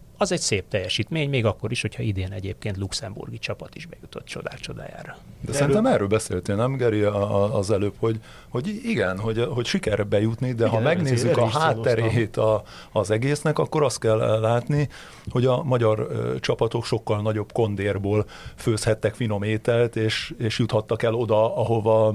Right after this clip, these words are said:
Speaker 2: szerettek volna eljutni. Hogy az ellenfeleinknek, pár-, pláne ha idén nézzük, a lehetőségei, az átigazolásra költött, ö, pénzek, akár a fizetések, akár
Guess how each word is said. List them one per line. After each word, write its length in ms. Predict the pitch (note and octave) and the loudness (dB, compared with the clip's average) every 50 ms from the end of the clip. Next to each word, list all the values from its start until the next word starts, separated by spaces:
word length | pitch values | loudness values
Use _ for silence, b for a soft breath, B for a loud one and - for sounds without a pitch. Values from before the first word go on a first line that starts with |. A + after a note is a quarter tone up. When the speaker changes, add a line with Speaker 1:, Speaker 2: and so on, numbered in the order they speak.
| G#2+ A2+ A#2+ | 0 -2 -4
Speaker 2:
szerettek 540 | A2 - - - - A2+ - - G#2 - - | -2 -2 -2 -2 -2 -4 -4 -6 -6 -4 -2
volna 380 | A2+ A2 A2 A2 A#2 A#2 - | -2 -2 0 0 0 0 0
eljutni. 520 | - A#2 A2 G#2 G2+ G2+ G2+ - - G2+ G2 - B B B B B B B B | 2 0 0 0 0 -2 -6 -6 -6 -6 -6 -6 B B B B B B B B
Hogy 100 | - B2 | 0 0
az 100 | A#2+ A#2 | 2 4
ellenfeleinknek, 680 | D3+ C#3+ C#3+ D3 C#3+ - C#3+ C#3 C#3 C#3+ C#3 C3+ D3 - | 4 2 2 0 0 0 0 0 0 0 -2 -4 -4 -2
pár-, 300 | - C3+ B2 A#2 A2+ A2+ - | 0 2 2 2 0 -2 -2
pláne 240 | - C3+ C3 C3 A#2 | 0 2 2 2 2
ha 140 | G#2+ A2+ - | 0 0 0
idén 320 | C#3 C3 B2 A2 G#2 G2 | 0 0 2 2 2 0
nézzük, 400 | G2 G2+ G#2+ A2+ A#2+ B2+ D#3 - | 0 0 0 0 0 0 0 0
a 60 | G#2+ | 0
lehetőségei, 1040 | G#2 G2+ F#2+ A2+ A#2 A2+ - B2+ B2+ B2 - - C3 C3 B2+ B2+ C3+ C3+ C3+ C3+ B2+ B B B B | 0 2 2 2 2 2 2 0 0 0 0 0 0 2 2 2 2 2 2 0 -2 B B B B
az 120 | B - G#2+ | B 0 0
átigazolásra 800 | A2 A2 - A#2+ A2 A2+ A2 A2 A2 A2 G#2+ G#2 - - A2 - | 0 0 0 0 0 0 2 4 4 2 2 2 0 -2 -2 0
költött, 560 | - A2 G#2+ G#2+ G2+ - A2+ G#2+ G2 - - | 0 0 0 0 -2 -2 -4 -4 -4 -4 -6
ö, 320 | A2 G#2 G#2 G#2+ G#2 G#2+ A2 - | -4 -4 -2 -2 -2 -4 -6 -4
pénzek, 500 | - A2 G#2 G2+ G#2 G2+ A2 G#2 G#2+ - | -4 -4 -4 -4 -2 0 0 0 2 2
akár 380 | A#2 A2 - - G#2+ G#2 G#2 | 0 0 0 0 0 0 0
a 60 | G2 G2+ | 0 -2
fizetések, 640 | - - G#2 G2 G#2+ - - G#2+ G2 - A2+ A2 - | -2 -2 -2 -2 -2 -2 -2 -4 -4 -4 -4 -2 0
akár 420 | A2+ G#2+ - - G#2 G#2+ A2 G#2 | 0 0 2 2 2 2 0 0